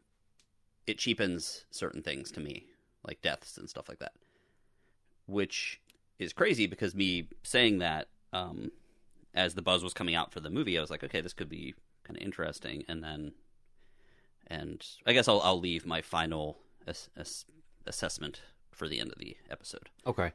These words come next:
Speaker 1: Because all of the people listening are totally gonna tune in just for that.
Speaker 2: Yeah. And, and I will say, in regards to your concerns, I think they circumvented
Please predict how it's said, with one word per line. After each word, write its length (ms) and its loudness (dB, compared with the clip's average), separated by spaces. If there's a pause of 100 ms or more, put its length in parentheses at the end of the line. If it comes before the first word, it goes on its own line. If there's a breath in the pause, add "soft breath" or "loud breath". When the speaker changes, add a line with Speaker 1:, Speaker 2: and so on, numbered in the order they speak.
Speaker 1:
Because 280 0
all 260 8
of 80 4
the 60 -2
people 180 6
listening 260 2
are 160 2
totally 380 2
gonna 160 -2
tune 160 -4
in 80 -4
just 160 -6
for 60 -8
that. 120 -6 (560)
Speaker 2:
Yeah. 140 12 (1000)
And, 240 12 (240)
and 120 12
I 80 12
will 360 12
say, 400 12
in 240 10
regards 500 10
to 80 6
your 180 10
concerns, 880 2 (960)
I 120 12
think 460 10
they 140 12
circumvented 1080 6